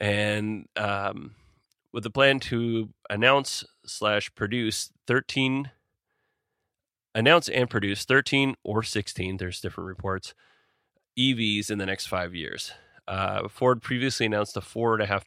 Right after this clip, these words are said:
billion dollar investment last year, so they're bumping that up to push their E V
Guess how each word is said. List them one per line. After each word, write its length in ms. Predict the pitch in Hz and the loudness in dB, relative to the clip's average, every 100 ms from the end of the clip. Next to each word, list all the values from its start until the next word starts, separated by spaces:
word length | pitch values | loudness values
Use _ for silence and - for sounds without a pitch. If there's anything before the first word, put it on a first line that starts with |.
| - | -4
billion 280 | 110 107 104 | -2 0 0
dollar 200 | 101 95 | -2 -4
investment 420 | 95 92 - - | -6 -8 -8 -8
last 380 | 90 90 - - | -8 -8 -8 -2
year, 280 | 156 156 147 - - _ | 2 2 2 -8 -20 _
so 260 | - 107 101 | -2 0 0
they're 380 | 101 98 98 101 - _ _ _ _ | 0 2 0 0 -10 _ _ _ _
bumping 340 | 90 131 160 139 | 6 6 6 6
that 140 | 131 | 6
up 260 | 117 117 - | 6 4 -2
to 100 | - | -6
push 320 | 104 123 120 - | -4 -2 -2 2
their 180 | 110 | 2
E 240 | 101 113 113 | 2 0 -2
V 460 | 104 107 107 107 | 0 0 0 -2